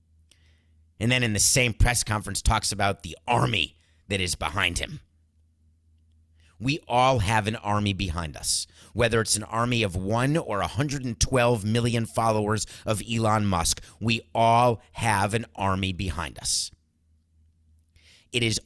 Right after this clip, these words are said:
all of our responsibilities to make sure that everything we do goes toward peace, goes, goes toward conversation,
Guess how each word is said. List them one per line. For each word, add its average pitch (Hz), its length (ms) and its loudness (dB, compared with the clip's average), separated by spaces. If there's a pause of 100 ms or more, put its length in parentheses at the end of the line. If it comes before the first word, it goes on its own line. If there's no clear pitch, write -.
all 147 300 6
of 127 140 2
our 101 100 4
responsibilities 92 960 -2
to 101 100 -2
make 104 220 0
sure 90 560 0 (640)
that 107 280 -4
everything 156 640 0
we 123 220 2
do 107 480 0 (1400)
goes 127 360 2
toward 113 400 0 (200)
peace, - 600 2 (920)
goes, - 560 0
goes 131 320 2
toward 117 320 0
conversation, 120 880 0